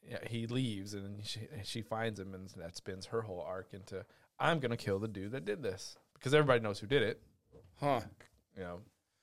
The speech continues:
Speaker 2: That's why I, I make the joke a lot that if the end of the world apocalypse happens,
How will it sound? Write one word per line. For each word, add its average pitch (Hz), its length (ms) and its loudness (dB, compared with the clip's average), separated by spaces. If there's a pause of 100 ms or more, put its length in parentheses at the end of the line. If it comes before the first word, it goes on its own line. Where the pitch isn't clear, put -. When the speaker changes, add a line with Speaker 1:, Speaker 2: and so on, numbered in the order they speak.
(340)
Speaker 2:
That's 156 280 2
why 156 280 6
I, 120 320 0
I 127 80 2
make 127 260 0
the 123 100 0
joke 113 440 0
a 110 60 0
lot 110 400 0
that 117 100 0
if 107 100 -2
the - 240 -4
end 131 220 2
of 131 60 -2
the 127 100 6 (200)
world 120 220 2
apocalypse 110 640 -2
happens, 139 560 2